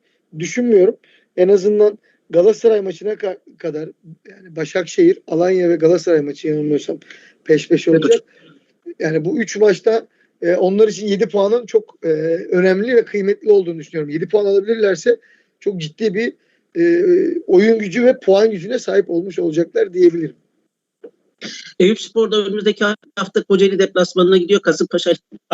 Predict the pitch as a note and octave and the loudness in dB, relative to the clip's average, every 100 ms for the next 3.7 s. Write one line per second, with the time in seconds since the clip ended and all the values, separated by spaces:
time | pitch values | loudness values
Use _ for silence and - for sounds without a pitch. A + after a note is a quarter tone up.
0 | - D#3 E3 F#3+ G3 F#3+ E3+ E3+ D#3 D3+ | 0 4 4 4 2 0 0 0 0 -2
1 | C#3+ D#3+ D#3 E3 F#3+ F#3 E3+ E3+ E3+ F#3+ | -4 -4 -2 -2 2 2 2 0 -2 -2
2 | G#3+ G3+ F#3+ - _ _ _ _ F#3+ F#3 | -2 -2 -6 -8 _ _ _ _ -8 -4
3 | F#3+ F#3+ F#3 F3+ F#3+ F3+ | -2 0 -2 -2 2 2